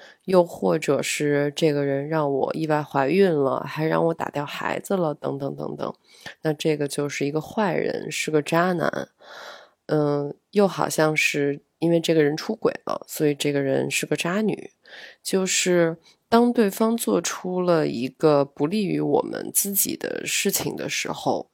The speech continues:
这个人就会被称为渣男或者是渣女。嗯，那这个是我理解的什么叫渣。那第二点就是为什么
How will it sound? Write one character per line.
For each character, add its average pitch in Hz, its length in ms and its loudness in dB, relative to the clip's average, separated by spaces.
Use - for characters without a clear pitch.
这 165 160 2
个 147 100 4
人 123 320 2
就 127 220 -2
会 135 120 -2
被 113 160 -2
称 127 300 -4
为 120 180 -2
渣 117 300 0
男 131 420 -4
或 - 160 -4
者 143 60 -6
是 - 160 -6
渣 156 300 -2
女。 151 200 -4
嗯， 160 640 0
那 180 120 0
这 196 240 4
个 160 120 0
是 - 180 -2
我 147 180 2
理 110 220 -4
解 - 260 -6
的 69 280 -6
什 - 240 0
么 131 160 -2
叫 147 180 -2
渣。 139 440 -4
那 151 260 0
第 175 200 0
二 196 180 4
点 - 260 -4
就 - 200 -4
是 - 400 -2
为 196 200 2
什 - 180 0
么 101 300 -4